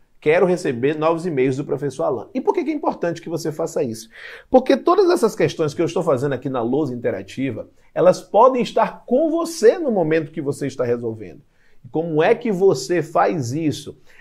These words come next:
Você vai ter acesso às questões, e pra que você tenha acesso a essas questões em P D F, eu vou mandar elas pra você por e-mail.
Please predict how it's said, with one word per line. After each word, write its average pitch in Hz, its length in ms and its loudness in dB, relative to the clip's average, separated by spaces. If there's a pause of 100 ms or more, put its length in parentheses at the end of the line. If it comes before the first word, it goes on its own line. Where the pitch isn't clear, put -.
(120)
Você 127 280 0
vai 139 140 4
ter 151 120 0
acesso 180 920 8
às 170 160 6
questões, 120 640 -4 (300)
e 165 80 -4
pra 226 180 2
que 233 140 -2
você 220 320 8
tenha 220 220 0
acesso 214 400 0
a - 20 0
essas 180 180 -4
questões 151 380 -4
em 139 80 -6
P 135 140 0
D 127 80 -2
F, 143 400 0 (280)
eu 127 80 -6
vou 170 120 0
mandar 196 500 6
elas 196 220 2
pra 214 140 -6
você 190 280 -2
por 233 240 2
e-mail. 208 680 2